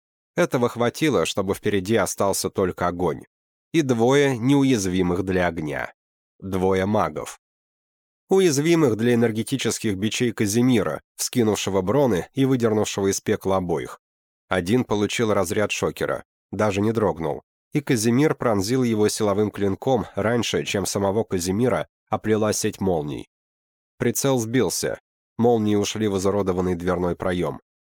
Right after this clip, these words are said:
Второго мага Тир спас. Поймал взгляд, сожрал страх, перемешанный с возмущенным удивлением. Приказал: «Не двигайся. Делай только то, что я скажу».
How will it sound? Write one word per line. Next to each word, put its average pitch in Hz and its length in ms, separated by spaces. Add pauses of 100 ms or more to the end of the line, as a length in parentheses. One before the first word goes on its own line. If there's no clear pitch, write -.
(500)
Второго 147 520
мага 123 540
Тир 113 240
спас. - 500 (560)
Поймал 95 460
взгляд, 87 500 (240)
сожрал 113 500
страх, 113 400
перемешанный 104 580
с - 80
возмущенным 92 600
удивлением. 87 640 (380)
Приказал: 87 640 (520)
«Не 98 160
двигайся. 90 720 (340)
Делай 101 360
только 92 340
то, 104 180
что - 180
я 90 160
скажу». 82 500